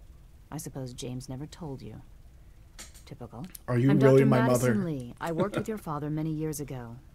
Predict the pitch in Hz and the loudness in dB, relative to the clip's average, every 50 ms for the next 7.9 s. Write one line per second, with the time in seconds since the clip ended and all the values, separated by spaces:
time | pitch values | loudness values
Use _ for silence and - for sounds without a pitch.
0 | - - 165 175 196 226 240 180 156 139 143 151 160 160 175 202 170 139 120 120 | -10 -8 -4 -2 -2 -2 -2 -2 -4 -6 -6 -6 -6 -6 -6 -4 -4 -4 -6 -8
1 | 120 123 113 - 113 - - - - 120 110 113 113 107 98 95 - 82 - 85 | -10 -10 -12 -14 -16 -18 -16 -8 -6 -2 0 0 0 0 -2 -4 -6 -10 -10 -8
2 | 85 87 214 214 196 190 156 - - 143 131 156 143 139 139 135 147 143 143 139 | -6 -4 -2 -2 -4 -4 -8 -10 -12 -12 -12 -10 -10 -10 -8 -8 -6 -6 -6 -6
3 | 135 143 135 - 135 - 143 139 135 139 143 135 143 143 135 131 131 - - - | -8 -8 -10 -10 -12 -10 -10 -10 -10 -8 -8 -8 -8 -8 -8 -10 -10 -12 -12 -12
4 | 208 180 - - - 135 120 117 120 139 135 - - - - - - - 151 135 | -12 -12 -12 -12 -14 -14 -14 -12 -14 -14 -16 -18 -20 -20 -18 -16 -16 -14 -14 -14
5 | 131 131 127 - - 139 131 139 151 165 - 143 131 131 131 131 135 - - 147 | -14 -14 -14 -12 -10 -10 -10 -10 -10 -10 -10 -10 -8 -8 -8 -8 -8 -10 -10 -10
6 | 135 135 131 131 131 156 - - 156 156 190 190 151 127 - 139 131 143 135 135 | -8 -8 -8 -8 -8 -10 -12 -10 -10 -10 -8 -10 -10 -12 -12 -12 -10 -8 -8 -8
7 | 135 135 131 123 123 123 - 131 127 - - 127 123 123 120 117 120 131 | -8 -8 -10 -10 -10 -12 -12 -14 -12 -12 -10 -10 -10 -10 -10 -10 -12 -12